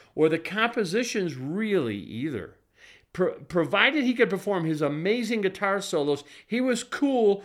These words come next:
with allowing David Lee Roth to guide Van Halen. Eddie, Eddie had plenty of personal demons that were occupying a time with, you know, which,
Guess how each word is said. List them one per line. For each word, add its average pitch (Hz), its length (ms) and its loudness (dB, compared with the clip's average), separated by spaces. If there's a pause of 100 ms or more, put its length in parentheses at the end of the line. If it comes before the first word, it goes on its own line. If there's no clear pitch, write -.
(140)
with 185 140 2
allowing 190 480 -2
David 214 420 0
Lee 220 160 -2
Roth 190 540 0 (220)
to 196 120 -2
guide 208 540 -2
Van 202 240 -4
Halen. 196 540 -2 (460)
Eddie, 233 640 -2 (280)
Eddie 269 360 4
had 170 320 -2
plenty 226 640 -2
of - 340 0
personal 202 600 2
demons 175 460 0
that 170 120 4
were 165 180 2
occupying 175 680 0
a 165 60 -6
time 139 440 -4 (300)
with, 175 240 2 (180)
you 170 280 -2
know, 180 140 4
which, 196 300 4